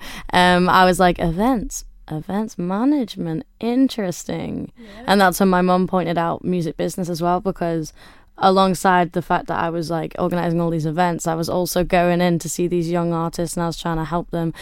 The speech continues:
Speaker 1: And I was thinking, "Oh, I really like doing that as well. I really like working with them." And then I remember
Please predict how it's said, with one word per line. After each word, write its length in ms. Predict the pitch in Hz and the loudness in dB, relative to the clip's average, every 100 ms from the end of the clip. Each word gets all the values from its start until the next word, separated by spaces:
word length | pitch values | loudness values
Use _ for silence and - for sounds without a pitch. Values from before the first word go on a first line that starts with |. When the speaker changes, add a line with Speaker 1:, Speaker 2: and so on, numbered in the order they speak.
| - - | -16 -8
Speaker 1:
And 120 | 180 | -2
I 60 | 175 | 0
was 120 | 170 | 0
thinking, 360 | - 175 165 170 | -2 -4 -2 -2
"Oh, 140 | 165 | 2
I 120 | 185 180 | 2 4
really 260 | 185 185 | 2 2
like 180 | 175 160 | 2 0
doing 220 | 175 160 | -2 -2
that 160 | 165 170 | -2 -2
as 100 | 156 | -2
well. 180 | 175 175 | 0 0
I 40 | |
really 160 | 175 180 | 0 0
like 140 | 170 | -2
working 320 | 170 170 170 170 | -4 -4 -4 -6
with 100 | 156 | -6
them." 200 | 160 156 - - _ - | -6 -8 -12 -20 _ 0
And 200 | 185 175 | 2 4
then 360 | 180 175 170 - | 2 2 0 0
I 100 | 185 | 2
remember 380 | 185 185 180 | 2 2 0